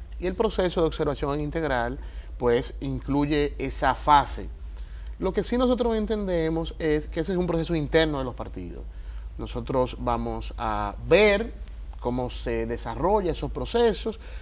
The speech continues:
pero probablemente no vamos a tener un nivel de despliegue de observadores en el territorio, simplemente una observación del, del acontecimiento que los partidos deben generar.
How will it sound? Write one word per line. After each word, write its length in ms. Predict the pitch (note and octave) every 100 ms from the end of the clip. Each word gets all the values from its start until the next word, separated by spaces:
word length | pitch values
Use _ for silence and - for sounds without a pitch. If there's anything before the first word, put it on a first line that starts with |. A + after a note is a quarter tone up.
| -
pero 320 | - G#3+ A3
probablemente 1160 | A3 - G3+ F#3 G#3+ G#3+ F#3 E3 F3 D#3+ D3 C#3+
no 140 | C#3+
vamos 220 | D#3 E3 D#3+
a 40 |
tener 260 | C#3+ C#3+ C#3+
un 100 | C#3
nivel 360 | C#3 C#3+ C3+
de 340 | C3 B2+ B2+ A2+
despliegue 600 | C3 - D3+ D#3+ E3 D3
de 40 |
observadores 600 | C#3 D3 C3 B2+ C#3 C#3
en 80 | B2+
el 100 | A#2
territorio, 540 | A#2 A2+ F2+ E2 D2+
simplemente 640 | - G#2+ A#2+ A#2+ B2 B2 A#2 - - - -
una 160 | C3
observación 580 | C3 - B2 A#2+ C3 B2
del, 520 | A#2+ A#2 A#2 A2+ A2 - - A#2
del 240 | A#2 A2 A2+
acontecimiento 960 | A2+ B2+ C3+ - B2+ C#3+ E3+ E3+ G3+ - - -
que 240 | C3+ C3+
los 140 | D3+ C#3
partidos 460 | C3+ A#2+ D3+ D3+
deben 420 | C#3 C#3+ C3+ B2+ G#2
generar. 400 | A#2 G#2 G2